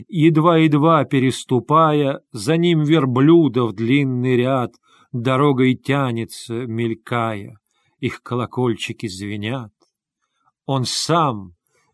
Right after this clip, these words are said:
властитель Синодала, ведет богатый караван, ремнем затянут ловкий стан, оправа сабли и кинжала блестит на солнце,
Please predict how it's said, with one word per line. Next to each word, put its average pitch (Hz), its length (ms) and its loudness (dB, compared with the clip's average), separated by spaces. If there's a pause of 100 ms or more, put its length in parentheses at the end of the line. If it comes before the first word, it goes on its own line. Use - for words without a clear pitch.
властитель 151 720 2
Синодала, 147 840 2 (320)
ведет 143 460 2
богатый 147 720 2
караван, 127 840 -2 (360)
ремнем 117 800 -4
затянут 113 600 -8
ловкий 117 500 -6
стан, 110 640 -8 (600)
оправа 131 540 0
сабли 135 500 0
и 135 120 2
кинжала 131 840 -2
блестит 123 760 -2
на 123 220 -4
солнце, 123 760 -4